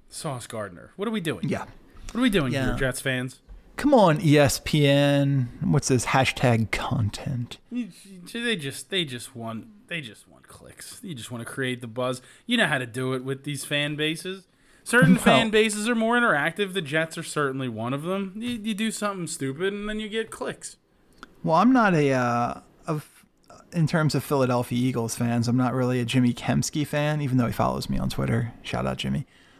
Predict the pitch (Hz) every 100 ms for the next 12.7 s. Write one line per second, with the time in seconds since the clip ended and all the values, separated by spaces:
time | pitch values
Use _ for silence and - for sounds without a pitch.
0 | - 151 156 147 151 156 - - - _
1 | _ _ - - - - - - - 220
2 | 175 131 123 135 123 127 123 113 113 120
3 | 110 104 131 117 107 - _ _ _ _
4 | _ - 202 202 208 - - 320 330 294
5 | 269 247 247 233 214 139 117 120 113 120
6 | - _ _ _ - 240 151 - - -
7 | - 196 196 196 185 180 170 156 _ _
8 | _ _ _ _ _ - 180 156 170 151
9 | 135 131 123 - 120 113 120 120 123 120
10 | 120 67 - 143 143 - - - 226 202
11 | 180 160 139 135 120 113 107 107 - 175
12 | 165 127 123 151 123 110 -